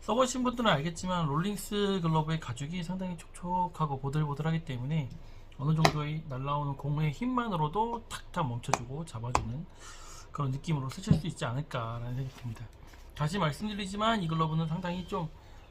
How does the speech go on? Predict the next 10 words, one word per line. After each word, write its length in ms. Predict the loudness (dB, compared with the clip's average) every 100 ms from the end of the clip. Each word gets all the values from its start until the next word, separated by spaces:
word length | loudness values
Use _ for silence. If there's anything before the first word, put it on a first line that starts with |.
| -10 -10 -8
통통하면서도 1000 | -4 -2 -2 2 2 4 2 2 0 0 -6 -14 -20 -20 -20 -16 -10
넉넉한 540 | 0 4 6 6 4 0
사이즈의 460 | 0 -4 -4 -6
느낌이 280 | -6 -2 -4
들고요. 300 | -2 -4 -2
입수부라든지 1080 | -2 0 2 4 2 0 -2 -2 0 0 -4 -8 -12 -12 -14 -6
전반적으로 500 | 0 2 2 0 -4
만들어진 540 | 0 2 4 2 0 -6
가죽의 380 | -2 -2 0 -2
느낌 340 | -2 -4 -4